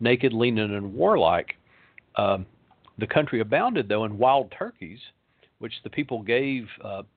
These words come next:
seven hundred to the Spaniards.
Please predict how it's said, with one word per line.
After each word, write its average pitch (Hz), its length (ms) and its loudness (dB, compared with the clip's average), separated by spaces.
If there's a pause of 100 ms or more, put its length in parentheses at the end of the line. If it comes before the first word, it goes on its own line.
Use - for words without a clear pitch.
(640)
seven 175 240 0
hundred 131 480 -4 (800)
to 147 120 -6
the 135 140 -10
Spaniards. 101 560 -6